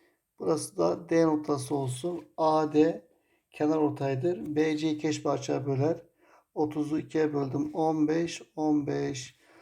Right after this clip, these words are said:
Doksan dereceden kenar ortaya çizersem muhteşem üçlü meydana gelir.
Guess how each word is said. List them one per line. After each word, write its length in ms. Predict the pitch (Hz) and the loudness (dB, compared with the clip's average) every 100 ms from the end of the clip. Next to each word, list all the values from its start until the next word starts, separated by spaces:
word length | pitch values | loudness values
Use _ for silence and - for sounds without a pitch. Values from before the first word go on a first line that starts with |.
| - _ - | -20 _ 0
Doksan 500 | 165 156 190 190 175 | 2 2 0 0 2
dereceden 640 | 170 160 156 151 156 151 | 2 2 2 4 2 0
kenar 220 | 156 156 | -2 2
ortaya 280 | 170 165 160 | 2 2 -2
çizersem 640 | 165 175 175 - 156 110 - _ _ _ _ _ - | -2 -2 -2 -2 -2 -2 -8 _ _ _ _ _ -6
muhteşem 600 | 156 151 160 147 165 147 | -4 0 0 4 2 2
üçlü 380 | 147 131 - 156 | -2 -4 -2 0
meydana 480 | 143 135 135 135 | 2 2 0 0
gelir. 520 | 131 135 143 180 226 | -2 -4 -2 -4 -6